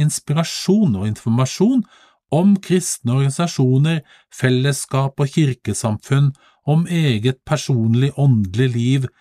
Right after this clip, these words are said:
og forskjellige ting til inspirasjon. Alle disse tjenestene er gratis,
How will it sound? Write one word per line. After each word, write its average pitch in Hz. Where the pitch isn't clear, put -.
og 123
forskjellige 131
ting 98
til 104
inspirasjon. 98
Alle 131
disse 143
tjenestene 120
er 120
gratis, 107